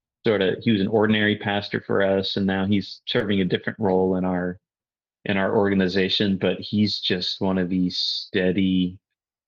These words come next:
faithful, got grown kids who are serving the Lord. He's being a grandfather, but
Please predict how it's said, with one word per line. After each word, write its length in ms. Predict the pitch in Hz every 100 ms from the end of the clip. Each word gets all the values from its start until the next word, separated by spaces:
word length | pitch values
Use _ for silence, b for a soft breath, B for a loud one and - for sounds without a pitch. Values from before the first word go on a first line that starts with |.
| _ _
faithful, 840 | 101 98 - 95 92 87 87 85 90 _ _ _ _ _ _
got 220 | 90 - - _ _ _ _ _
grown 340 | - 104 101 101
kids 380 | - 98 98 -
who 80 |
are 20 | 104
serving 380 | - 101 98
the 80 | 92
Lord. 400 | 92 92 95 95
He's 180 | 92 92 -
being 200 | 98 95
a 120 | 92 - -
grandfather, 800 | 101 95 95 - 92 92 95 -
but 240 | 95 -